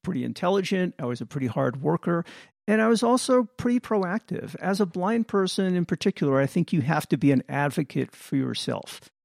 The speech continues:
Don't take no for an answer. And you gotta offer people solutions. If you just say, "Oh, I have this problem, I don't know how to deal with it," no one else is f-, as familiar with blindness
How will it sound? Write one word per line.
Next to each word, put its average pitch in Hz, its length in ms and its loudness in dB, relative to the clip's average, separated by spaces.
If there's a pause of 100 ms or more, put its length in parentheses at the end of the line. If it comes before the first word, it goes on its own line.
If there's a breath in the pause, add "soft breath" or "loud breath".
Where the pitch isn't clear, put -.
Don't 151 280 0
take 156 220 -2
no 139 260 2
for 135 200 -4
an 127 120 -4
answer. - 340 -6 (380 loud breath)
And 208 160 6
you 208 60 6
gotta 233 280 2
offer 190 340 -2
people 175 420 0
solutions. - 800 -4 (100)
If 170 160 -2
you 208 60 -4
just 233 180 -2
say, 214 260 4
"Oh, 240 140 0
I 247 100 2
have 262 220 2
this 339 180 0
problem, 220 640 2
I 165 100 2
don't 240 140 4
know 240 120 4
how 226 80 4
to 214 100 6
deal 202 260 4
with 147 80 2
it," - 120 -12 (540 loud breath)
no 220 360 8
one 294 160 4
else 208 260 0
is 165 320 -2 (160)
f-, - 120 -20 (160)
as 165 220 0
familiar 165 640 2
with 135 220 2
blindness 139 680 2